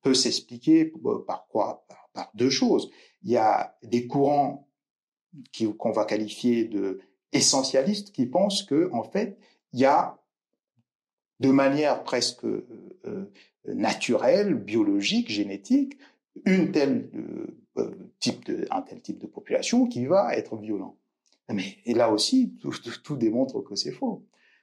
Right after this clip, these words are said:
C'est faux parce qu'il faut observer dans quelles conditions et quelles sont les habitudes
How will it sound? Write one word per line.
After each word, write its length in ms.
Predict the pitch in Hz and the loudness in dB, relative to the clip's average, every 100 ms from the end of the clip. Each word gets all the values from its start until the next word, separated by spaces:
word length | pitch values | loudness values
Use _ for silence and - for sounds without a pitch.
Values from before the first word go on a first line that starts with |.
| - | -6
C'est 160 | - | -2
faux 160 | 117 - | 2 2
parce 200 | - - | 2 -2
qu'il 140 | - 117 | -4 -4
faut 200 | 127 123 | -2 0
observer 800 | 131 - 131 117 185 294 294 - | 2 2 0 0 0 0 0 -6
dans 240 | 127 113 117 | -8 -4 -2
quelles 260 | 180 175 | 0 0
conditions 760 | - 120 110 101 - 202 269 269 - _ _ | 0 -2 -4 -8 -2 2 2 0 -10 _ _
et 340 | - 180 - - | 4 6 4 0
quelles 280 | 196 190 190 | 0 2 2
sont 440 | - 170 160 143 _ _ - | -2 -4 -4 -8 _ _ -2
les 420 | 120 123 107 147 | 2 4 4 2
habitudes 1040 | 165 143 156 - - 175 165 127 165 - | 0 0 -6 -8 -8 -6 -6 -2 -2 -2